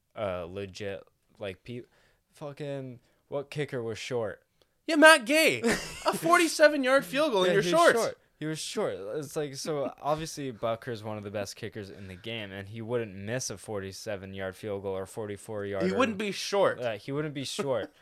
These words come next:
Speaker 2: <laughs>
Speaker 1: but those aren't easy,
Speaker 2: No,
Speaker 1: obviously.
Speaker 2: especially with a high pressure
Speaker 1: Yeah.
Speaker 2: situation.
Speaker 1: Yeah.
Speaker 2: Yeah.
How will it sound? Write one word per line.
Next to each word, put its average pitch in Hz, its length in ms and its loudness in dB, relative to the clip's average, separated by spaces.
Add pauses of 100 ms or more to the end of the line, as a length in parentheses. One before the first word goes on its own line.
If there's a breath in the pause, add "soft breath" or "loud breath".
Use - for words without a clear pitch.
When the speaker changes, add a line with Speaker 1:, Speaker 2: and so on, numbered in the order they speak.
Speaker 2:
<laughs> - 180 -10
Speaker 1:
but 120 340 -2 (220)
those 143 280 -4
aren't 143 220 -4
easy, 92 480 -8
Speaker 2:
No, 147 220 0
Speaker 1:
obviously. 120 400 -4
Speaker 2:
especially 190 300 4
with 185 120 0
a 156 60 4
high 151 240 2
pressure 156 300 -2
Speaker 1:
Yeah. - 20 -4
Speaker 2:
situation. 151 680 -10
Speaker 1:
Yeah. 120 100 -2
Speaker 2:
Yeah. 110 180 -2